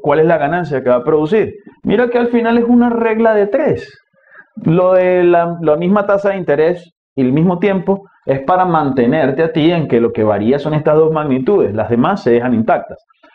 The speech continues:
Ahora, si te dijeran que varía el interés o que varía el tiempo, es una regla de tres compuesta. Y como lo hemos hecho en ejercicios anteriores, pues simplemente vas analizando los in-,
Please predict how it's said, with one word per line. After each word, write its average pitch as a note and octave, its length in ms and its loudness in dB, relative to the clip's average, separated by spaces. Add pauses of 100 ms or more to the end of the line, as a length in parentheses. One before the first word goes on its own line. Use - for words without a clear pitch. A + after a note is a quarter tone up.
Ahora, G3 180 2
si F3 160 -2
te F3+ 60 2
dijeran F3 320 2
que G3 100 0
varía E3+ 380 2
el F#3 100 0
interés D#3 560 0 (220)
o C#3 160 -2
que D3+ 100 2
varía D3+ 280 2
el F3+ 120 -2
tiempo, E3 340 -2
es D3+ 60 -2
una D3+ 160 -2
regla D#3 240 2
de B2+ 60 0
tres B2 200 -4
compuesta. C#3+ 580 -4 (800)
Y B2+ 60 2
como B2 220 2
lo B2+ 80 2
hemos D#3 200 2
hecho G3 180 -2
en G3 40 0
ejercicios E3+ 340 0
anteriores, G#3 440 0
pues G3+ 140 -2
simplemente C3 640 0
vas A#2 320 -2
analizando C3+ 600 0
los C3 120 0
in-, C#3 140 0